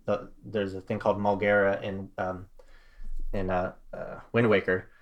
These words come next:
and it was a, uh, is a pretty popular song. It's a big desert worm thing, and so I thought,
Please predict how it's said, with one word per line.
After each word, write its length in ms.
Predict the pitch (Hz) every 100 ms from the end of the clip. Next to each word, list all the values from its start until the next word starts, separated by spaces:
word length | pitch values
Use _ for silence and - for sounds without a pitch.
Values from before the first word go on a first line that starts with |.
| - -
and 140 | 101 101
it 120 | 110
was 180 | 98 101
a, 220 | 95 95
uh, 220 | 87 90 - -
is 140 | 87
a 40 | -
pretty 220 | 143 120
popular 380 | 127 113 101 92
song. 440 | 107 98 101 95 - _ _ -
It's 160 | 95
a 60 | 104
big 380 | - - 110 98
desert 420 | 107 101 98 98
worm 300 | 101 98 98
thing, 380 | - 98 95 92 - - - - - -
and 120 | 95
so 200 | 104 95
I 100 | 95
thought, 420 | - 92 95